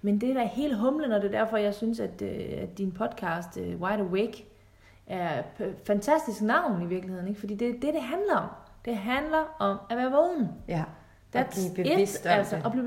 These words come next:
Speaker 1: bevidst, ikke?
Speaker 2: Ja,
Speaker 1: Altså,
Speaker 2: se det, når
Speaker 1: se
Speaker 2: det
Speaker 1: det,
Speaker 2: sker.
Speaker 1: og så at kunne, altså, så at kunne stoppe dig selv, ikke?
Speaker 2: Ja.
Speaker 1: Fordi, helt ærligt, jeg har lavet det her arbejde i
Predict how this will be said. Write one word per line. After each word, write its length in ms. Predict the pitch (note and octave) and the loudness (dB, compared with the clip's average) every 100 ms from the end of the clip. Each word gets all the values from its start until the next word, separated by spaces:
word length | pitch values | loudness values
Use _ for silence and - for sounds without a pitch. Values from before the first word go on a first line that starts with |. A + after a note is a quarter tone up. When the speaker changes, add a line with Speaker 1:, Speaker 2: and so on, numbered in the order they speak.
| B3 | 2
Speaker 1:
bevidst, 260 | E4+ - | 0 0
ikke? 280 | D4 D4+ - | -2 -2 2
Speaker 2:
Ja, 160 | F#3 A#3+ | 4 2
Speaker 1:
Altså, 140 | A#3 - | -2 0
Speaker 2:
se 200 | A3 C#3+ | 0 0
det, 120 | F3+ | -4
når 80 | - - | -6 -10
Speaker 1:
se 160 | - F#3+ | 0 4
Speaker 2:
det 80 | |
Speaker 1:
det, 80 | F#3 | 4
Speaker 2:
sker. 260 | E4 E4+ - - - - | 4 4 4 2 -6 -4
Speaker 1:
og 100 | B3+ | 2
så 160 | C#4+ C4+ - | 4 2 -2
at 60 | - | -12
kunne, 180 | - B3 - - - | -4 -4 -4 -12 -10
altså, 200 | A#3+ A#3+ | -8 -4
så 120 | C#4+ - | -4 -4
at 60 | - | -4
kunne 100 | B3+ | -4
stoppe 280 | - C4 - | 2 0 2
dig 80 | G3+ | -4
selv, 160 | - - G#3 | -4 -10 -4
ikke? 120 | A#3 | 0
Speaker 2:
Ja. 80 | E3+ | 2
Speaker 1:
Fordi, 220 | A#3 B3 - - - - - - _ | 0 -4 -6 -20 -20 -20 -20 -20 _
helt 200 | - C#4 | -2 2
ærligt, 260 | C4 D4 B3+ | 4 4 2
jeg 120 | C4+ | 2
har 80 | C4+ | 2
lavet 240 | B3 B3 A#3 | 2 4 4
det 120 | A3+ | 2
her 80 | A3+ | 0
arbejde 540 | - G#3 G3+ F3+ F3 - | 0 0 0 -4 -6 -6
i 340 | G3 F#3 - | -6 -6 -10